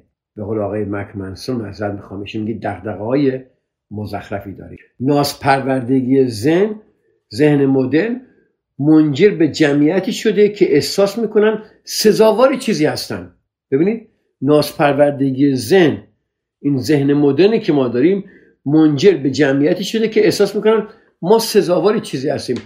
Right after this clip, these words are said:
هر وقت شما احساس می‌کنید سزاوار چیزی هستید و این حق شماست، بدونید که شما حق به جانبید. و خیلی جالبه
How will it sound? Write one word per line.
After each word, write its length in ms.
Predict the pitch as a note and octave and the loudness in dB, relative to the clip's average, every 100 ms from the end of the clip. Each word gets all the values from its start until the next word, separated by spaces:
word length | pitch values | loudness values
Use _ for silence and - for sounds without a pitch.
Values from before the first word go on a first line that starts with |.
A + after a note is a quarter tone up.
| - _ _ | -16 _ _
هر 280 | D#3+ A3+ B3 | -4 -2 0
وقت 160 | B3+ - | -2 -2
شما 300 | G#3 F3+ F3 | -2 0 0
احساس 420 | D3 - D3+ C#3 | -2 -2 -6 -6
می‌کنید 240 | C3 C#3+ | -4 -4
سزاوار 580 | C3 C3 B2+ C3 E3 G#3 | -2 -4 -2 0 2 2
چیزی 500 | G3 C3+ A#2+ A2 - | 0 -4 -6 -6 -6
هستید 420 | A#2+ - A#2 F#2 | -8 -6 -6 -4
و 20 | |
این 180 | A#2+ D#3+ | -2 0
حق 340 | D3+ - - - | -2 -6 -6 -8
شماست، 580 | - B2 B2+ D#3 - _ _ _ _ | -6 -4 -2 -4 -6 _ _ _ _
بدونید 380 | B2+ C3 D3 C#3+ | -4 0 -2 -2
که 80 | A#2+ | -8
شما 480 | - B2+ A#2+ C3 C#3 | -8 -6 -4 -4 -6
حق 220 | A#2 G2 | -10 -12
به 80 | G2+ | -10
جانبید. 500 | G#2+ G2+ F#2 F#2 F#2+ _ _ _ | -10 -10 -12 -14 -18 _ _ _
و 300 | B2 C#3+ C3+ - _ | -2 -2 -2 -8 _
خیلی 300 | - F#3 A3 | 0 0 2
جالبه 600 | C#3+ B2 B2 B2 A2+ | 0 0 -2 -2 -2